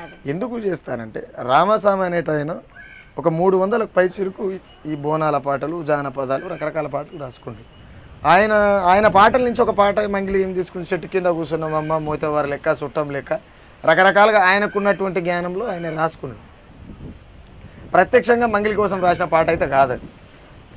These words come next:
Speaker 2: ఆయన రాసుకున్నటువంటి పాటలో ఈమె ఒక పాట నచ్చి తీసుకొచ్చుకుంది. తీసుకొచ్చుకుంది, షూట్ చే-, రికార్డు చేసింది, షూట్ చేసింది, YouTube-లో పెట్టింది.
Speaker 1: అవును.
Speaker 2: "చుట్టం లెక్క కూర్చున్నామమ్మ" అని ఒక పదం ఉన్నది ఆ పాటలో.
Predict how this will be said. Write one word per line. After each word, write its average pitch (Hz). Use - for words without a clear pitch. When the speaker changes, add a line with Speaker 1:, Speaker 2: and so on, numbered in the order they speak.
Speaker 2:
ఆయన 202
రాసుకున్నటువంటి 226
పాటలో 208
ఈమె 220
ఒక 208
పాట 196
నచ్చి 190
తీసుకొచ్చుకుంది. 151
తీసుకొచ్చుకుంది, 226
షూట్ 202
చే-, 185
రికార్డు 185
చేసింది, 185
షూట్ 180
చేసింది, 170
YouTube-లో 143
పెట్టింది. 156
Speaker 1:
అవును. 156
Speaker 2:
"చుట్టం 247
లెక్క 233
కూర్చున్నామమ్మ" 202
అని 185
ఒక 202
పదం 165
ఉన్నది 147
ఆ 127
పాటలో. 131